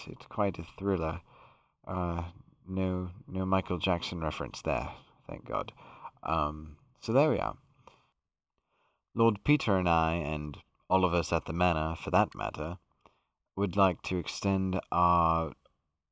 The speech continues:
best holiday wishes to you this Christmas season. And, uh, don't,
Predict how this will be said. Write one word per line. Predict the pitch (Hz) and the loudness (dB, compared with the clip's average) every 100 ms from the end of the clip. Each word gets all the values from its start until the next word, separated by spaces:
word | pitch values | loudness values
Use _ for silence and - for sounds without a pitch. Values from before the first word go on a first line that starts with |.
| _ | _
best | 90 104 104 98 - 92 | -4 2 2 0 -8 -4
holiday | 90 95 92 90 87 | 0 2 2 2 2
wishes | 85 87 - 90 87 82 - - _ _ | 0 -2 0 0 -2 -6 -10 -14 _ _
to | 87 | -6
you | 85 85 80 78 82 - _ _ _ _ _ - | -4 -2 -2 -4 -8 -14 _ _ _ _ _ -6
this | 87 - - _ - | -4 -4 -10 _ -8
Christmas | - 92 - 82 | -4 -2 -2 -6
season. | - - 82 78 78 78 - - - _ _ _ | -4 -2 -2 -2 -6 -8 -10 -20 -20 _ _ _
And, | 80 87 85 82 - | 0 2 0 -4 -4
uh, | 95 87 82 78 - | 0 2 2 -2 2
don't, | 143 175 175 | 4 4 2